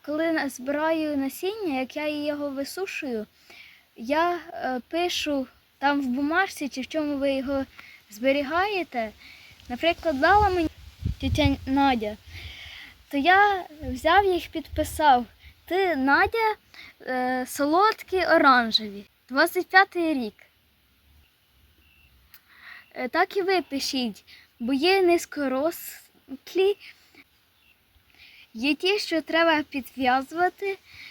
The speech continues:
то щоб ви знали, де забивати кілочки. Чого я збираю це насіння? Тому що одна із підписниць попросила в мене насіння волового серця.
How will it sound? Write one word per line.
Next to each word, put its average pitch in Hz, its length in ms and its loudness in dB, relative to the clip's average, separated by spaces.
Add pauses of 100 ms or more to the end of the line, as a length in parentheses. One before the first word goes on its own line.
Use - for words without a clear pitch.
(420)
то 320 240 2
щоб 285 220 -4
ви 320 240 2
знали, 359 400 2
де 311 180 4
забивати 302 580 -2
кілочки. 233 720 -6 (1800)
Чого 330 140 4
я 392 200 6
збираю 349 500 4
це - 140 -10
насіння? 320 760 0 (320)
Тому 294 240 0
що 349 200 0
одна 330 280 0
із 349 200 -2
підписниць 339 840 -6 (300)
попросила 370 540 -2
в 370 60 0
мене 339 260 0
насіння 370 580 -4
волового 330 600 2
серця. - 600 -2